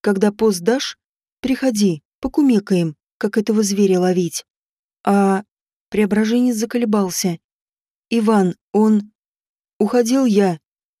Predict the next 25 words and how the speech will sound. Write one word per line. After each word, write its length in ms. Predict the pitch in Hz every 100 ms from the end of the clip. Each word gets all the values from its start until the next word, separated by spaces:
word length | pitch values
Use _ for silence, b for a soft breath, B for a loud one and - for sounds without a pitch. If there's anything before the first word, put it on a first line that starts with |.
| _ -
Ванька 420 | 185 240 240 254
жив 280 | 240 247 180
был. 340 | 175 175 151 _ _ _ _ _ _
Сколько 420 | - - 240 233
протянет, 680 | 220 226 220 262 247 190 - _ _ _ -
не 160 | 220
знаю. 480 | 214 214 196 175 156 _ _ _ _
Вся 220 | - 254 254
грудь 320 | 262 240 208
разодрана. 720 | 208 196 202 190 185 170 165 _ _ _ _ _
Но 260 | 175 190 240
дышал. 560 | 247 247 226 185 165 - _ _ _ _
Ему 380 | 180 208 254 269
бы 140 | 262
ведьму 360 | 254 240 190 208
сильную. 640 | 196 214 196 185 170 160 - _ _ _ _ -
Яд 320 | 202 240 202
из 140 | 196
крови 320 | - 208 190
вытравить. 600 | 196 202 190 180 170 - - _ _ _ _
Да 240 | 185 208
где 240 | 202 190 240
ж 80 | 214
её 320 | 233 240 254
взять? 480 | 226 220 185 -